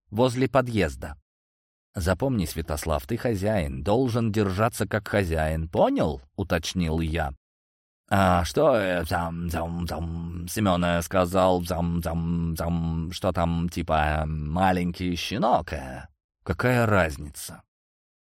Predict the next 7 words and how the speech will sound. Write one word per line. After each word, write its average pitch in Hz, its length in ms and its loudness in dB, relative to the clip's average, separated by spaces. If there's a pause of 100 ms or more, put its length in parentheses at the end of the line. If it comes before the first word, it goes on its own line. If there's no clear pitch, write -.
(280)
«Я, 120 960 6
э, 95 60 -2
зам, 95 400 4
зам, 90 580 4
боюсь 165 720 2
больших, 80 560 -4
э». 67 360 -8